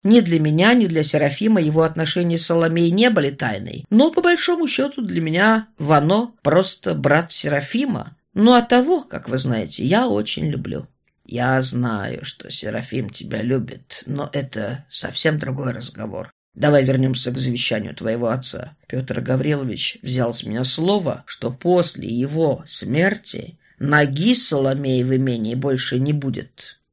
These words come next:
Я пообещал, иначе старик не ушёл бы с миром. Но если ты, получив наследство, просто выгонишь мачеху и молодого человека, который официально считается твоим братом,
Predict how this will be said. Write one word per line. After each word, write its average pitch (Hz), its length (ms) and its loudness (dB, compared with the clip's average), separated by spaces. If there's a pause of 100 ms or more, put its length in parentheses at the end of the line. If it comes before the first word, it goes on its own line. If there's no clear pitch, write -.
(340)
Я 135 220 0
пообещал, 143 800 0
иначе 131 380 0
старик 143 500 -2
не 190 80 0
ушёл 160 420 -2
бы - 140 -6
с - 140 -2
миром. 113 520 -4
Но 139 160 -2
если 143 480 4
ты, 139 360 -4
получив 131 540 -4
наследство, 120 640 -4
просто 160 600 2
выгонишь 147 600 2
мачеху 131 480 0
и 131 100 0
молодого 147 480 0
человека, 175 760 4
который 127 300 2
официально 123 500 0
считается 123 720 0
твоим 135 380 2
братом, 123 520 -2